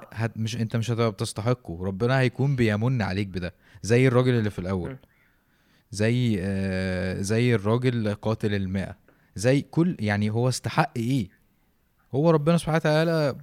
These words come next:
Speaker 1: هو من عليه، ي-، يجوز عشان حتى يهدي بيه ناس تانية، مش عشان هو نفسه مثلا ولا حاجة.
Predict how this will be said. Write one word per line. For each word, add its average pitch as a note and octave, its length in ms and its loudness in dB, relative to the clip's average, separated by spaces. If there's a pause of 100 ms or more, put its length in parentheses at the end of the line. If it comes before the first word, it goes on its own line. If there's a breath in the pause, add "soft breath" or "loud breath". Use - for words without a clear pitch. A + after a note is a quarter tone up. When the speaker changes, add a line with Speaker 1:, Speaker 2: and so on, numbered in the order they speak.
(460)
Speaker 1:
هو C3 180 0
من C3 240 2
عليه، F2 260 -6 (180)
ي-، G#2 180 -4
يجوز A#2+ 380 0
عشان B2+ 300 -2
حتى A2 340 0
يهدي G2+ 260 0
بيه G2 140 -2
ناس G2 200 -2
تانية، F2 300 -6
مش F2+ 180 -6
عشان A2+ 280 0
هو G#2+ 220 2
نفسه G2 340 -6 (320)
مثلا F2+ 420 -4
ولا E2+ 160 -8
حاجة. - 160 -12